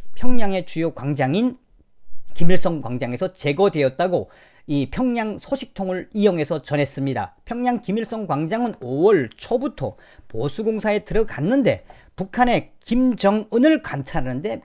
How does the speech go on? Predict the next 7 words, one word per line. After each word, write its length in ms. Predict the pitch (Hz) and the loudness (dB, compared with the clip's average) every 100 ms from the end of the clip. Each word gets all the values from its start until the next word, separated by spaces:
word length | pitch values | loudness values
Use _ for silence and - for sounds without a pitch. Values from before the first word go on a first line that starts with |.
| - | -16
매우 520 | 107 101 120 175 294 | -14 -10 -2 0 0
중요한 560 | - 160 160 143 170 196 | -2 -4 -4 -4 -4 -6
단서이다. 680 | 101 104 104 98 95 92 - - - - - | -10 -14 -14 -16 -18 -20 -10 -6 -4 -4 -4
할아버지 600 | - - 285 269 240 262 - | 6 8 10 8 6 2 -4
김일성의 680 | 170 214 214 233 214 214 | -4 -2 -4 -6 -6 -6
사진을 560 | - 208 185 220 220 151 | -4 -6 -4 -2 -2 -4
제거하고 720 | - 135 143 220 202 123 | -6 -4 0 2 2 -2